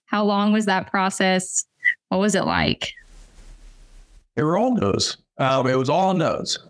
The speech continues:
Speaker 2: And I can tell you, uh, it, this was during the pandemic as well, so no one was doing meetings. And what got this whole business off the ground literally was one Zoom call like this. Um,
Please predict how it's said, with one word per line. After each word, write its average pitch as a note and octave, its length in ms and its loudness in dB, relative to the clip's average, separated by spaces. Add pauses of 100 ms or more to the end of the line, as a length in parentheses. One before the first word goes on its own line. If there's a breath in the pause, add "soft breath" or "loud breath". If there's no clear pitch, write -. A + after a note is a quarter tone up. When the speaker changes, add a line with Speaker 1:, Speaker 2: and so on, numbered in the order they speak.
(120)
Speaker 2:
And C#3 220 2
I C#3 140 2
can A#2+ 200 -2
tell G3+ 280 0
you, A#2+ 380 2
uh, G2+ 300 2
it, C#3+ 220 0
this D#3+ 160 0
was F3 160 0
during E3+ 240 0
the D#3+ 60 0
pandemic C#3+ 600 0
as B2 120 -4
well, A#2+ 240 2
so - 140 -4
no A#2 120 2
one B2 140 0
was B2 140 0
doing C#3 220 0
meetings. A#2+ 560 0 (960 loud breath)
And B2+ 760 2
what B2 680 0 (1300)
got D#3 220 -2
this C#3+ 140 0
whole D3+ 180 0
business D3 380 2
off C3+ 160 0
the A2+ 60 -2
ground A#2 640 0
literally C#3 460 2
was A2 260 2
one B2+ 520 0
Zoom D#3 280 2
call C#3+ 300 0
like C3+ 220 -2
this. B2+ 380 0 (840 loud breath)
Um, A#2 540 2